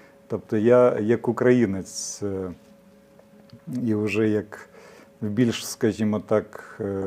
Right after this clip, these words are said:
старшому шкільному віці знав про, якби, про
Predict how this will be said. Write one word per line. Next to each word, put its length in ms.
старшому 1160
шкільному 440
віці 440
знав 420
про, 460
якби, 320
про 300